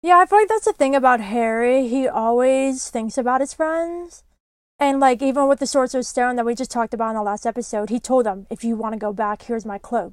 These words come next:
go." So he does care about his friends, and I feel like he knows the danger that he's forced to endure, but he still cares about his friends and gives them options and tries to help.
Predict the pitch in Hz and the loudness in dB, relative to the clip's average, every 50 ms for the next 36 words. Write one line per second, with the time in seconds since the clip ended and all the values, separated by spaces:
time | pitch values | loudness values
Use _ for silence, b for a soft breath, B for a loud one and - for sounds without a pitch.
0 | - - 226 190 165 - 62 - - 220 - - - 285 277 214 226 285 240 202 | -12 -8 -8 -6 -6 -6 -8 -10 -12 -14 -12 0 4 4 4 6 4 2 0 0
1 | - - 254 233 233 247 233 - - - 240 226 220 208 214 208 214 226 226 - | 0 2 4 4 6 4 2 0 -6 -4 -4 -2 -2 -2 -2 -2 -2 -2 -4 -6
2 | - - - 202 185 196 214 226 226 220 220 208 208 - - 214 214 214 214 208 | -8 -8 -8 -6 -6 -4 -4 -4 -4 -4 -4 -4 -6 -6 -4 -4 -2 -2 0 0
3 | 208 202 202 196 196 - - - _ _ _ _ _ - - - 247 233 214 202 | 0 -2 -2 -4 -6 -8 -14 -20 _ _ _ _ _ -12 -8 -4 -4 -4 -2 -4
4 | 190 196 202 214 214 226 220 196 - 214 190 233 214 214 - 190 175 180 214 - | -4 -4 -4 -4 -4 -4 -6 -6 -8 -8 -6 -6 -6 -6 -6 -8 -10 -10 -10 -10
5 | 226 220 226 214 202 196 190 180 - 233 202 - - 226 208 185 202 - - - | -8 -8 -6 -4 -6 -6 -6 -6 -8 -10 -10 -10 -10 -10 -10 -10 -10 -12 -12 -10
6 | - 220 214 202 190 170 151 - - - 220 208 - - 202 196 196 202 220 262 | -8 -8 -6 -6 -8 -8 -12 -12 -12 -10 -10 -10 -10 -12 -12 -10 -8 -6 -4 -2
7 | 320 349 339 - b b b b b b - 190 254 233 214 196 - 185 214 247 | -2 -2 -4 -6 b b b b b b -8 -2 0 0 0 0 -2 -4 -6 -6
8 | 220 - - - - 233 220 214 208 196 185 180 196 - _ _ _ _ _ - | -6 -8 -8 -4 -2 0 0 0 0 -2 -4 -6 -8 -14 _ _ _ _ _ -12
9 | 233 220 214 208 202 185 175 208 - - 214 180 202 208 214 214 196 - 196 185 | -10 -10 -10 -10 -10 -10 -10 -12 -12 -12 -12 -12 -10 -10 -12 -10 -10 -8 -8 -8
10 | 202 196 - 190 208 - 180 - - - - - - - - 135 - - - 208 | -8 -10 -12 -12 -10 -8 -8 -10 -10 -10 -12 -14 -14 -14 -14 -12 -12 -14 -12 -12
11 | - - - - - - - - - - - | -12 -12 -12 -12 -14 -16 -14 -14 -14 -14 -16